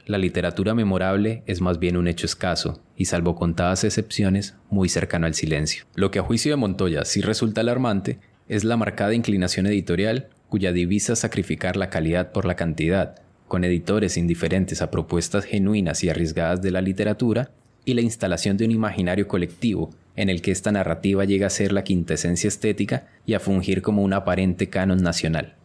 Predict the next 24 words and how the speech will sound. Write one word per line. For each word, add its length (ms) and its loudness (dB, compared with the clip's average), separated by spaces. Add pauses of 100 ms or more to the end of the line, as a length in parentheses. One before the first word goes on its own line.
(120)
¿Y 140 0
qué 180 0
tiene 280 0
que 100 0
ver 140 2
el 100 2
Caribe 340 2
con 220 -2
todo 260 2
esto? 340 -4 (240)
¿Por 180 -2
qué 120 0
es 120 -2
importante 500 0
para 160 -2
la 100 0
historia 320 -2
que 120 -6
queremos 260 -2
contar? 500 -2 (340)
Pues 160 0
bien, 340 0 (120)
James 360 2
English, 480 0